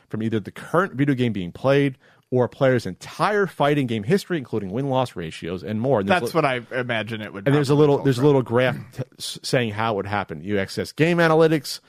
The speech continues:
Speaker 1: past histories of team slash individual player, determine odds for one or more proposition bets. Wow, prop bets on top. It'll probably be like, "Well, I think this guy will take," usually they do, like, whatever, three out of five games.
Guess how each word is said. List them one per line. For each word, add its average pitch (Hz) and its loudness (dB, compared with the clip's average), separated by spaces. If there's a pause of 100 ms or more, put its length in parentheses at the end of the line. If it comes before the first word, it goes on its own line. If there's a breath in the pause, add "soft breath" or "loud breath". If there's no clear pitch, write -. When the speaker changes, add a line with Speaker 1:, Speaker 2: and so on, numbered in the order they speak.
(340 soft breath)
Speaker 1:
past 107 -2
histories 101 -6
of 95 -8
team 110 -6
slash 95 -8
individual 95 -10
player, 160 2
determine 113 -4
odds 123 0
for 104 -8
one 101 -2
or 95 -6
more 92 -4
proposition 135 0
bets. 156 2 (440 soft breath)
Wow, 101 -2
prop - -2
bets - -12
on - -12
top. - -4 (440)
It'll 110 -2
probably 139 0
be 127 2
like, 110 0
"Well, 147 4
I 165 2
think 151 0
this 143 0
guy 120 0
will 107 -2
take," 107 -4 (340 soft breath)
usually 131 4
they 107 -2
do, 123 2
like, 110 2
whatever, 98 0
three 123 -2
out 110 2
of 107 -4
five 107 0
games. 104 -4